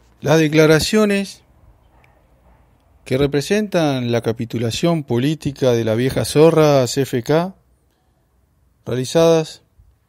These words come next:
este domingo en el Día de la Lealtad. Vaya si fue leal la señora Cristina Fernández de Kirchner con el viejo zorro,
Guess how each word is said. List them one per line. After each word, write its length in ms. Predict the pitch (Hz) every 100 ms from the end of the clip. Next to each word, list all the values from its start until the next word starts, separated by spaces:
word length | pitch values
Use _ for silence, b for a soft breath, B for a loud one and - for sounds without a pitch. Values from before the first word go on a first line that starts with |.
| _ _ _ _ _ _ _ _
este 220 | 135 -
domingo 600 | 123 131 180 156 147 160 _ _ _ _ _ _ _ _ _ _ _ _ _
en 140 | - 147
el 180 | 135
Día 200 | 127 151
de 80 | 135
la 120 | 123
Lealtad. 540 | 113 110 107 107 104 107 _ _ _ _ _
Vaya 460 | 135 233 226 147
si 160 | 123 117
fue 200 | - 143
leal 480 | 117 120 131 107 113 _ _ _ _ _ _ _ _ _ _ _ _ _
la 140 | - 139
señora 440 | 127 120 135 127
Cristina 440 | 117 110 127 127
Fernández 420 | 113 113 120 117 107
de 80 |
Kirchner 680 | 98 123 147 139 135 135 135 143 _ _ _ _ _ _ _ _ _ _ _ _
con 180 | - 131
el 140 | 135
viejo 280 | 135 160 156
zorro, 680 | 135 175 180 160 135 139 147